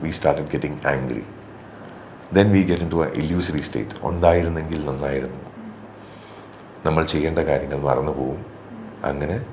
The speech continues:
ബുദ്ധിനാശം സംഭവിക്കും. And ബുദ്ധിനാശോ പ്രണശ്യതി.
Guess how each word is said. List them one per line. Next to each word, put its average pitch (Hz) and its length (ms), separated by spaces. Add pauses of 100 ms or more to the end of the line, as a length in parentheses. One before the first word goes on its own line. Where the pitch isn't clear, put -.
(160)
ബുദ്ധിനാശം 76 640
സംഭവിക്കും. 64 640 (380)
And 82 100
ബുദ്ധിനാശോ 76 640
പ്രണശ്യതി. - 560